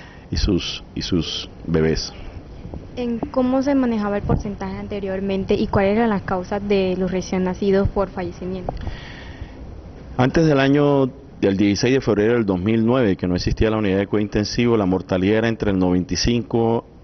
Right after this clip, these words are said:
Speaker 1: el noventa y ocho, por no decir cien por ciento de los recién nacidos.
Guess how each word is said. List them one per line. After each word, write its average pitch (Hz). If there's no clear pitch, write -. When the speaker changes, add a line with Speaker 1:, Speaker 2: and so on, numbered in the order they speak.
Speaker 1:
el 90
noventa 85
y 85
ocho, 107
por 90
no 92
decir 95
cien 101
por 92
ciento 110
de 85
los 80
recién 87
nacidos. 90